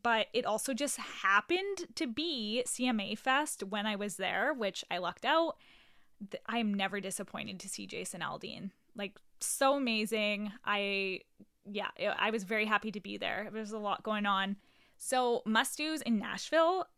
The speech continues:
I'm gonna run you through this really quick. Grand Ole Opry, such a beautiful venue. If you're going to Nashville, you have to see this. There's so much history, so much talent, and yeah, when I was there, actually, Deacon from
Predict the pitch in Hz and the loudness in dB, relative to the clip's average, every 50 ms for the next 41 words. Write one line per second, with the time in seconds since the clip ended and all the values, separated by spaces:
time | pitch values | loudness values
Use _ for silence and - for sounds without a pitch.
0 | - _ - - 220 214 214 214 220 214 208 208 208 214 208 202 202 - - 220 | -20 _ -8 -6 -4 -2 0 0 0 0 2 2 2 2 0 -2 -4 -4 -2 -2
1 | 226 202 196 190 - 190 190 196 208 196 196 190 180 - - 170 156 - - - | 0 0 0 -2 -4 -6 -4 -2 -2 0 0 0 -2 -2 -2 -2 -2 -2 -4 -10
2 | 202 - 226 233 233 226 226 214 196 - - 170 - - - 226 240 254 285 311 | -8 0 2 4 4 4 4 2 2 2 0 0 0 0 0 0 0 2 0 -2
3 | - - - - - 285 254 226 - 254 262 214 - 208 202 196 208 208 - 220 | -2 -4 -4 -2 0 2 0 0 0 -2 -4 -4 -4 -6 -4 -4 -4 -4 -4 -4
4 | 208 190 165 180 175 170 180 190 208 233 254 - 208 - - 208 190 196 196 190 | -6 -4 -2 -2 -2 -2 -2 -2 0 0 0 0 -2 -2 -4 -6 -4 -2 -2 -2
5 | 196 190 - 190 180 175 175 - 196 202 214 220 220 - - 269 254 233 - 247 | -2 -4 -2 -2 -2 -2 -2 -2 -4 -4 -4 -4 -4 0 4 4 4 4 4 -4
6 | 233 - - 208 202 190 196 196 196 - - - _ - - - - - - - | -8 -6 -4 -4 -2 0 0 0 0 -2 -6 -12 _ -18 -20 -20 -20 -20 -20 -14
7 | _ - 214 214 - - - 311 320 427 427 - - - - 185 190 - - - | _ -4 -4 -2 -2 -2 -2 0 0 -2 -2 -4 -6 -4 -4 -2 -2 -2 -2 0
8 | 220 214 214 214 214 208 208 208 - - 262 269 254 - - - - - 208 202 | 0 2 2 2 2 2 0 0 -2 -4 -2 -2 -2 -4 -6 -8 -6 0 0 2
9 | 202 208 214 208 208 208 214 208 - - 202 196 202 202 202 - - - - - | 2 2 0 -2 0 0 -2 -2 0 0 0 2 2 0 -2 -4 -8 -12 -20 -20
10 | - - _ _ _ _ _ _ - - 196 247 311 320 285 220 214 226 226 - | -20 -20 _ _ _ _ _ _ -14 -8 -2 0 2 2 2 4 2 2 0 0
11 | - 262 349 403 403 330 311 294 269 - 240 277 - - - 277 247 202 - 240 | 0 0 0 0 0 0 2 2 4 6 4 4 4 0 -2 -2 -2 -2 -2 -4
12 | 269 302 - - 302 254 247 - - - - 240 247 294 330 359 | -4 -4 -2 0 0 0 0 -2 -4 0 2 4 4 4 4 2